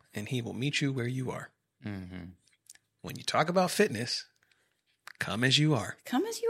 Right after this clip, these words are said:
Speaker 3: are.
Speaker 1: We'll meet you where you are and we'll help you get from point A
Speaker 3: Mm-hmm.
Speaker 1: to point B.
Speaker 2: Mm.
Speaker 1: Right? I got a background in fitness as well. We talked about it. Same, you know, instructing and everything like that. And it's just, I've seen just time and time again,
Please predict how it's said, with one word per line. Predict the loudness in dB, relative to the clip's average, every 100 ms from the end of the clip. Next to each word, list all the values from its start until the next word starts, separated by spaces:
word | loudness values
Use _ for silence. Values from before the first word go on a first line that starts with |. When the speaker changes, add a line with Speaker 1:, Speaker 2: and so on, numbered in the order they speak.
| 2
Speaker 3:
are. | 2 0
Speaker 1:
We'll | -4
meet | 4 4 6 6
you | 6
where | 6
you | 4 4
are | 2 0 -8 _ _ _ -8
and | -4
we'll | -2
help | 2 2 2
you | 0
get | 2 -2
from | -4 -6 -8 -14 _ -10
point | -8 4
A | 4 4 0
Speaker 3:
Mm-hmm. | -4 -2 -2 -4 _
Speaker 1:
to | -2
point | 0 0 -2
B. | -4 -8 _ _ -14
Speaker 2:
Mm. | -10 -8 -10 _ _
Speaker 1:
Right? | 0 0 -2 -14 _ _
I | 0
got | 2
a | 2
background | 0 0 -2 -4 -4
in | -4
fitness | -2 2 2
as | 0
well. | -4
We | -4
talked | -4 -6
about | -6 -6
it. | -6 -10 -12 -12 -12 -2
Same, | 2 2 0 -2
you | -2
know, | -2 -6
instructing | -2 2 2 0 0
and |
everything | 0 0
like | -4 -2
that. | -2
And | 0
it's | 2 2
just, | 4 0 -4 -16 -20 _ -4 0
I've | 6
seen | 8 8 4 0
just | 0 0
time | 0 -2
and | 0
time | 0 0
again, | 0 0 -2